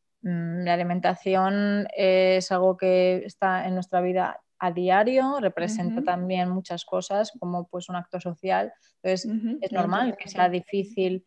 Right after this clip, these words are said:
Speaker 1: o que haya veces que, que no, no sea perfecto, ¿no? Entonces, no pasa nada, un poco esa, esa idea. Así que nada, esperamos que, que esta charlita os haya sido de aprovecho,
Speaker 2: Ujú.
Speaker 1: que hay-, hayáis tenido, bueno, hayáis cogido algún tip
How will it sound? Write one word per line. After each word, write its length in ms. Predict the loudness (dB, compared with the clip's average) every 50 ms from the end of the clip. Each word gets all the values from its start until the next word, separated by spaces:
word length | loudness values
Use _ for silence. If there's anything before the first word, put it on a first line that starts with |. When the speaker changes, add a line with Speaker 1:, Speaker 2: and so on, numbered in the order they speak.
| _ _ _ _ -4
Speaker 1:
o 120 | -2 0
que 80 | 2 4
haya 120 | 4 4
veces 280 | 4 2 0 -2 -4 -4
que, 300 | -2 -2 -2 -2 -2 -4 -6
que 80 | -6 -6
no, 200 | -6 -6 -8 -8 _
no 300 | -8 -6 -4 -4 -4 -4
sea 260 | -4 -2 -2 -2 -2
perfecto, 560 | -2 -6 -8 -8 -6 -8 -8 -6 _ -6 -6
¿no? 120 | -4 -2 -4
Entonces, 420 | -4 -4 -4 -4 -6 -6 -6 -6 -4
no 200 | -2 -2 -2 -2
pasa 240 | -4 -6 -6 -6 -8
nada, 300 | -8 -6 -8 -8 -10 -12 -14
un 120 | -14 -12
poco 360 | -10 -10 -8 -8 -8 -8 -8 -10
esa, 420 | -12 -14 -14 -14 -14 -14 -14 -14 -14
esa 220 | -14 -14 -12 -12
idea. 360 | -10 -10 -10 -8 -10 -10 -12 -14 _ _ _ _ _
Así 240 | -4 -4 -4 -4 -2
que 100 | 0 2 2
nada, 280 | 4 6 6 4 4
esperamos 560 | 2 0 0 2 2 2 2 2 0 0 -2 -2
que, 600 | -2 0 2 2 2 4 4 4 4 4 2 2 0
que 60 | -2 -4
esta 240 | -2 0 -2 -2
charlita 580 | 0 -2 -2 -2 0 0 0 0 0 2 2 2
os 160 | 2 0 -2
haya 720 | -2 -2 0 2 2 4 4 2 2 2 2 0 0 -2 -2
sido 260 | -4 -4 -4 -2 0
de 80 | -2 -2
aprovecho, 600 | -2 -4 -4 -2 -2 -4 -4 -2 -2 -2 -2 -2 -6 _ _ _ _ -8
Speaker 2:
Ujú. 120 | -4 0
Speaker 1:
que 880 | 2 2 4 4 4 4 4 4 4 4 4 4 4 2 2 0 -2 -2
hay-, 320 | 0 0 2 2 0 -2 -4 -4
hayáis 320 | -2 0 0 0 -2 -4
tenido, 480 | -4 -4 -2 0 2 2 2 2 2 0
bueno, 300 | -2 -6 -6 -10 -16 -14 -10
hayáis 340 | -6 -4 -4 -2 -4 -4 -8
cogido 260 | -12 -4 0 0 0
algún 320 | 0 0 -2 -2 -4 -4
tip 300 | -2 0 0 0 -2 -4